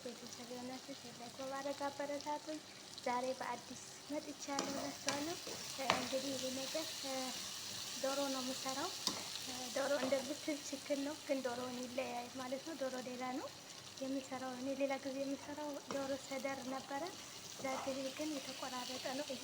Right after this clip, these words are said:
አቆላልጬ ጨርሼዋለሁ። ፍርፍር አህደር፣ ፍርፍር አህመር፣ በሰል፣ ቱም፣ ዝንጅብል፣ ባህራት አቁላልቼዋለሁ። አሁንም ይሄንን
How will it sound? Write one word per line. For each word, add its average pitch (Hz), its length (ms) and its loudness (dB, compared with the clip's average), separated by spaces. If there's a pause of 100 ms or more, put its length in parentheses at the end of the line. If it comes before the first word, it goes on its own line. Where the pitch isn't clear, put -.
አቆላልጬ 240 500 0 (100)
ጨርሼዋለሁ። 269 680 0
ፍርፍር 262 380 -4
አህደር፣ 269 360 2
ፍርፍር 262 380 -4
አህመር፣ 285 400 -2 (420)
በሰል፣ 262 500 0
ቱም፣ 294 260 4 (260)
ዝንጅብል፣ 262 540 0 (420)
ባህራት 277 500 2 (540)
አቁላልቼዋለሁ። 247 920 -2 (880)
አሁንም 269 400 2
ይሄንን 277 400 4